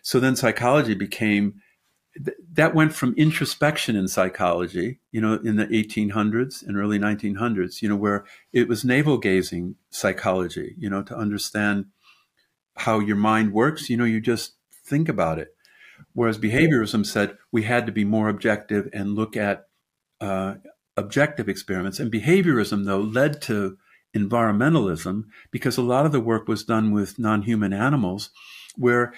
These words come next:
you manipulated the environment to change the behavior so that you didn't have to look inside the head at all. You know, you can just observe behavior. And that's how behaviorism kind of led to environmentalism,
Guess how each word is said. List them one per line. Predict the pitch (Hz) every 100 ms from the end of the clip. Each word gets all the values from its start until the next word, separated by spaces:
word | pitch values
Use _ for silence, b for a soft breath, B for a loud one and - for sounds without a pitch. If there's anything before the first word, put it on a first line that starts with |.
| B _
you | 131
manipulated | 127 147 165 156 120 104 101
the | 104
environment | 101 127 170 123 92 98 - _
to | -
change | - - 123 117 113 107
the |
behavior | 110 113 107 147 135 87 - _ b _
so | -
that | 127 117
you | 123
didn't | 160 156
have | 147
to | 135
look | 127 139
inside | 131 113 - 123 107
the |
head | 101 147 151
at | 107
all. | 82 73 - -
You | 110
know, | 107
you | 107
can | 120
just | 113 131 - -
observe | 113 113 127 123 120
behavior. | 110 104 139 127 92 76 B B B B
And | 123
that's | 143 151
how | 147
behaviorism | 131 117 110 151 143 113 101 107 98
kind | - 170 156
of | 110
led | 107 127 160 160
to | 113
environmentalism, | 95 85 92 85 85 87 82 85 - 95